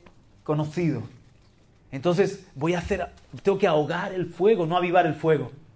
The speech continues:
Qué tremendo, hermano. ¿Saben que hay lugares, aún hoy de la tierra, donde la iglesia está perseguida, pero está avivada? ¿Por qué están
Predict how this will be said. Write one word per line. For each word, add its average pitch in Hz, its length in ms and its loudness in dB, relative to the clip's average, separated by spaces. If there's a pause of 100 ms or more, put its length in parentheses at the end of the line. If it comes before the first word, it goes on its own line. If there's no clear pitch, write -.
(880)
Qué 262 100 -10
tremendo, 185 420 -4
hermano. 175 360 -4 (600)
¿Saben 226 300 -4
que 226 80 -2
hay 226 60 0
lugares, 214 440 0
aún 233 440 4
hoy 226 280 6
de 190 140 4
la 175 180 2
tierra, 208 500 -8 (300)
donde 185 200 -2
la 165 100 2
iglesia 196 320 -2
está 214 180 -4
perseguida, 202 480 2
pero 160 120 0
está 175 120 -2
avivada? 185 560 4 (1700)
¿Por 175 180 0
qué 214 120 6
están 160 420 -2